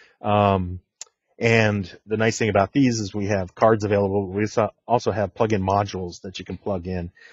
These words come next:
And it's our lowest cost hardware raid solution for, like I say, a small business or a medium-sized business where they don't necessarily, uh, need a, a, a maximum performance, but they're still setting up storage arrays in their office. But this is a nice solution for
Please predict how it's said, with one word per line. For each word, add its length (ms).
And 140
it's 140
our 100
lowest 320
cost 420
hardware 400
raid 240
solution 520
for, 400
like 140
I 40
say, 180
a 80
small 520
business 380
or 60
a 60
medium-sized 540
business 440
where 260
they 60
don't 160
necessarily, 880
uh, 280
need 380
a, 320
a, 120
a 60
maximum 520
performance, 480
but 120
they're 80
still 200
setting 340
up 220
storage 340
arrays 320
in 80
their 160
office. 480
But 160
this 160
is 120
a 80
nice 280
solution 420
for 280